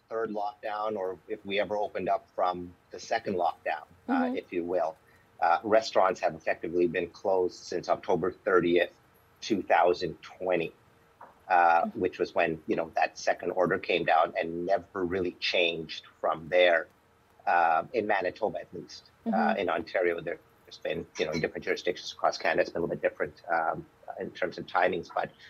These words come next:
Speaker 1: you know, essentially that's where we've been. Um, if we do wanna categorize the third lockdown, I would say right now there's a lot of local fatigue out there.
Speaker 2: Mm-hmm.
Speaker 1: Um, as a business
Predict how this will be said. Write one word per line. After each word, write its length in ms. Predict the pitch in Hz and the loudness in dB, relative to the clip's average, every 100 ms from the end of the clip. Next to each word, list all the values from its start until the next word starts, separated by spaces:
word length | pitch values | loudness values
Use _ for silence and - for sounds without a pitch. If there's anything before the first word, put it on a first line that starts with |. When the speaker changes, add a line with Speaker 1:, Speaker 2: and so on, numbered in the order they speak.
| - | -6
Speaker 1:
you 80 | 123 | 2
know, 60 | 104 | 4
essentially 320 | 101 - 160 | 4 4 6
that's 300 | 104 107 - | 4 4 2
where 100 | 101 | 0
we've 240 | 90 87 | 0 -2
been. 300 | 87 98 135 156 - | -2 -2 -2 -6 -4
Um, 400 | 98 92 90 98 _ _ _ | -2 -2 -6 -14 _ _ _
if 180 | 175 - | 0 2
we 120 | 135 | 0
do 180 | 110 170 | 2 4
wanna 200 | 165 143 | 4 4
categorize 680 | 135 120 127 127 123 123 - | 2 2 2 2 0 0 -6
the 80 | 113 | -10
third 540 | - 120 120 127 123 - _ _ _ _ _ _ - | -4 0 2 0 -4 -12 _ _ _ _ _ _ -2
lockdown, 720 | 117 123 127 143 131 160 - | 2 2 2 2 4 2 0
I 160 | 117 123 | 0 2
would 240 | 135 131 | 0 -2
say 580 | - - 120 117 117 113 - | -4 0 4 6 4 2 -6
right 400 | 98 104 107 120 - | -4 -2 0 -4 -4
now 400 | 101 98 107 131 - | 0 2 0 -2 -4
there's 220 | 98 92 | -4 -2
a 60 | 92 | -2
lot 240 | 92 95 | 0 2
of 140 | 92 87 - _ - 98 _ _ _ - | 0 -4 -18 _ -20 -20 _ _ _ -8
local 880 | 104 104 107 113 113 120 117 120 120 - _ - | -4 0 2 2 0 0 0 0 -8 -16 _ -6
fatigue 800 | 110 - - 117 117 117 147 151 - - | -6 -6 -8 -6 -4 -4 -4 -6 -4 2
out 280 | 127 139 | 2 2
there. 340 | 139 127 170 220 - | 4 6 6 2 -6
Speaker 2:
Mm-hmm. 500 | 233 208 196 185 156 | -6 -6 -10 -12 2
Speaker 1:
Um, 380 | 104 98 95 95 - _ | 4 6 4 -2 -10 _
as 320 | 104 98 107 | 0 2 0
a 60 | 98 | -2
business 580 | 80 113 110 117 107 | 0 0 2 0 0